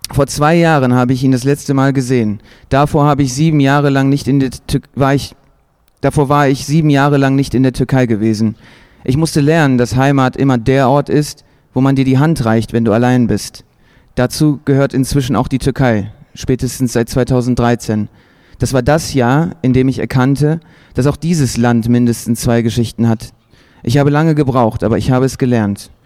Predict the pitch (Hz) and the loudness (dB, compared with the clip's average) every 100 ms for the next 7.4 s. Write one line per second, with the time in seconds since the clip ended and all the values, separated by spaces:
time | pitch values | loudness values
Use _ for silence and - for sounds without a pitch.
0 | _ _ _ - - 135 135 127 131 147 | _ _ _ -8 -2 0 0 0 0 2
1 | 147 110 - 127 120 123 - 135 123 127 | 2 0 0 -2 2 0 2 0 0 0
2 | 120 120 120 - 143 127 - - _ _ | 2 2 0 -2 -2 -2 -4 -20 _ _
3 | _ _ _ _ 120 139 127 151 175 165 | _ _ _ _ -4 -4 0 -2 -2 -4
4 | - 180 147 - 147 127 98 - - - | -4 -2 -2 -2 0 0 0 -6 -12 -2
5 | 127 139 - 135 - 131 135 147 117 123 | -2 -2 -2 -4 -2 -2 -2 -4 -4 -4
6 | 143 _ _ - 123 120 120 120 110 101 | -4 _ _ -4 -2 -2 0 0 0 -4
7 | 82 - - | -8 -8 -16